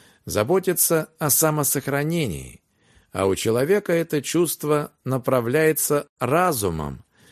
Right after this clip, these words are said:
и умеряется сострадательностью, порождая гуманность и добродетель.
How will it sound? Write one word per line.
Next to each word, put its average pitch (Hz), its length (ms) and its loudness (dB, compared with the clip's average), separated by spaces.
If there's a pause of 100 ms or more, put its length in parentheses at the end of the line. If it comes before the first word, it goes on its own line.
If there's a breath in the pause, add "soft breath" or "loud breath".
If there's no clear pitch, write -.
(240 soft breath)
и 104 320 -2
умеряется 139 920 2
сострадательностью, 123 1400 -2 (540)
порождая 151 720 2
гуманность 143 1080 -2
и 127 320 -2
добродетель. 92 840 -4